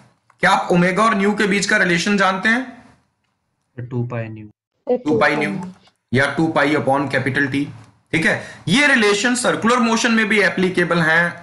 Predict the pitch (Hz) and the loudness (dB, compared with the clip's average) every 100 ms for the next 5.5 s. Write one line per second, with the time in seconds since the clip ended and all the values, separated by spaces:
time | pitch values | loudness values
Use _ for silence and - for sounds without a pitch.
0 | 147 156 160 160 - - 120 117 127 123 | 0 2 2 -2 -14 -6 0 2 2 2
1 | 127 123 123 113 101 85 67 - - _ | 0 0 0 0 0 -2 -6 -14 -20 _
2 | _ - 269 262 - - 185 196 202 - | _ -2 2 2 -2 -2 2 2 0 -2
3 | 101 - - _ _ _ _ _ _ 156 | -4 -6 -20 _ _ _ _ _ _ 0
4 | 190 214 220 - 214 185 208 208 226 151 | 0 0 -2 0 0 2 2 2 2 0
5 | 170 180 208 214 208 | 0 2 2 2 2